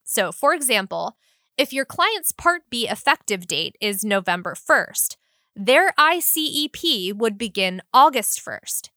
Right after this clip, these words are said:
and end on February twenty-eighth or February twenty-ninth in a leap year.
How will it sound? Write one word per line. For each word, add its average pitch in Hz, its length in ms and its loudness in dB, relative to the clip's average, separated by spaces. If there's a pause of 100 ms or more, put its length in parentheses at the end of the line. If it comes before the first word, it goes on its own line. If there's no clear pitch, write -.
and 202 320 -2
end 220 440 2
on 240 180 -2
February 190 600 0
twenty-eighth 196 760 -6 (240)
or 403 180 4 (220)
February 233 520 2
twenty-ninth 202 760 -2
in 214 140 -4
a 208 60 -2
leap 196 240 -6
year. - 180 -12